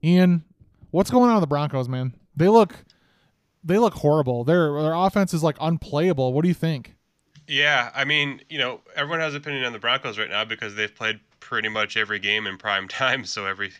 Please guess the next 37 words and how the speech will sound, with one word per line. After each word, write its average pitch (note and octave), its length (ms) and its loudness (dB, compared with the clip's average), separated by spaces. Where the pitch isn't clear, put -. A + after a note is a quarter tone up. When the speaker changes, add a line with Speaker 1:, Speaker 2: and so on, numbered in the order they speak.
Speaker 2:
everyone's G2+ 300 -8
seen G#2+ 180 -6
all G2+ 120 -2
their F2+ 160 -8
games. G#2 460 -8
Speaker 1:
Yeah. C3 380 -2
Speaker 2:
I A#2 120 2
don't C3+ 140 -2
know A2 80 -8
what's B2 200 -8
going G2 240 -6
on. F#2 220 -2
I F#2 60 -4
mean, G2+ 220 -4
I G#2 200 -2
guess A#2 200 -4
Russell A#2 240 -8
Wilson A2+ 280 -8
might F#2+ 160 -8
be F2+ 80 -14
hurt, A#2 460 -4
might F#2+ 140 -2
have F2+ 80 -8
a F2 40 -8
hamstring A2 460 -8
thing A2 200 -8
going A2 280 -6
on. G#2+ 340 -2
I - 480 -20
think F#2 140 -14
he F#2+ 60 -8
had F2 100 -8
a E2+ 60 -14
torn F#2+ 240 -14
pectoral. A#2+ 800 -8
Like, F#2+ 180 -6
he, - 180 -20